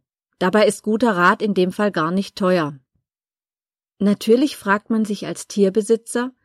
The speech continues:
wie man seinem Liebling den Silvesterabend und vor allem das dazugehörige Feuerwerk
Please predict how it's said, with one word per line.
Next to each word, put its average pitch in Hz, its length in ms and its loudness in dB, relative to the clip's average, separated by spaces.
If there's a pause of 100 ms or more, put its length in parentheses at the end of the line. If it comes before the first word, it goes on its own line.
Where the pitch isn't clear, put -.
(240)
wie 208 100 4
man 214 220 4
seinem 185 320 0
Liebling 190 460 -2
den 190 180 -2
Silvesterabend 185 880 -4 (400)
und 226 160 4
vor - 240 -4
allem 190 320 2
das 208 200 -4
dazugehörige 190 840 0
Feuerwerk 190 720 -2